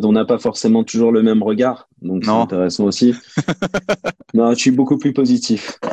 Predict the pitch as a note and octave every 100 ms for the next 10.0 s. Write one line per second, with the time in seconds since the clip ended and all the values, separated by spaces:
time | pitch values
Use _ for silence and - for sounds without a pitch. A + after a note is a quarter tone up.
0 | - A2 G#2+ - - - _ _ _ _
1 | _ - _ _ - - - - - C3+
2 | C#3+ B2+ G#2+ G#2+ G#2+ G#2+ G#2+ G#2+ G#2+ G#2+
3 | G#2 G#2 - _ _ - A#2 D#3 C#3 A2+
4 | A2 G#2+ G2+ A2+ A2 G#2 A#2 G#2+ - D3
5 | A2+ A2 A#2+ A#2+ A2 A2 A#2+ E3+ G#2 G#2+
6 | B2+ G#2+ F#2+ G#2 G2 G#2 F#2+ F2+ E3 F#3+
7 | _ - F2 E2+ - - F#2 F2 E2+ F#2+
8 | F#2+ F#2 F#2 F2+ D#2+ - - - D#2 D#2+
9 | D2+ D#2 D#2+ F2 F#2 F2 E2 F#2 A2